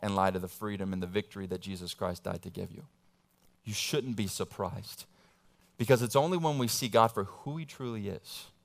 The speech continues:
which is bigger and more powerful than anything that we will ever face in our lives.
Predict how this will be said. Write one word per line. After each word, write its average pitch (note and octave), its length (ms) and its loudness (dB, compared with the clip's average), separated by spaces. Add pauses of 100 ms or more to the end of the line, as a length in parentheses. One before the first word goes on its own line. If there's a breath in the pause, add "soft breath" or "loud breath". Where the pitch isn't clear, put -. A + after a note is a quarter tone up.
(580)
which G#2+ 160 -2
is F#2+ 200 -2
bigger C3 520 2
and A2 180 0
more A#2 260 0
powerful C3 600 2
than G2 140 0
anything C#3 340 -4
that A#2 100 0
we A2+ 100 -4
will G#2 160 0
ever A#2+ 220 0
face A2+ 500 -4
in A2 180 -6
our F2+ 200 -6
lives. F2+ 420 -2